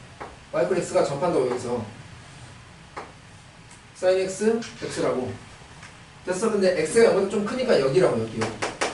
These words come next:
여기가 아니라. 그러니까 X가 더 커. 그래서 K는 사인 X와 사인 X에서 X 사이에 이렇게 있다.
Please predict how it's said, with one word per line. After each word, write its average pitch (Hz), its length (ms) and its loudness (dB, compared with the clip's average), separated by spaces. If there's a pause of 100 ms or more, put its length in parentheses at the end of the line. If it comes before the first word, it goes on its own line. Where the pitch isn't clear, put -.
(140)
여기가 151 220 2
아니라. 131 200 0 (540)
그러니까 151 200 -4
X가 185 220 2
더 151 140 -2
커. 113 240 -10 (480)
그래서 147 440 0 (1120)
K는 208 440 4 (480)
사인 185 340 2
X와 175 640 4 (380)
사인 196 180 4
X에서 196 640 4 (480)
X 139 180 -6
사이에 160 260 4
이렇게 123 200 -8
있다. 117 160 -10